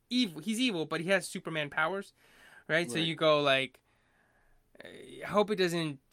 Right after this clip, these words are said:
Speaker 1: the budget isn't, doesn't go too crazy." But,
Speaker 2: Right.
Speaker 1: um,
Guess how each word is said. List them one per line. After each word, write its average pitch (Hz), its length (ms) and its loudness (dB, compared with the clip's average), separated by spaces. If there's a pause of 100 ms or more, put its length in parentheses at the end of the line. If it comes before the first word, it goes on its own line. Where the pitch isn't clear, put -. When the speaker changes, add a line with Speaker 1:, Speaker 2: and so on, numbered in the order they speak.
(440)
Speaker 1:
the 156 80 -12
budget 147 340 -2
isn't, 135 260 -8 (240)
doesn't 143 220 -6
go 135 140 -8
too - 160 -14
crazy." 127 420 -14 (240)
But, 135 180 -4
Speaker 2:
Right. 117 340 -4
Speaker 1:
um, - 320 -16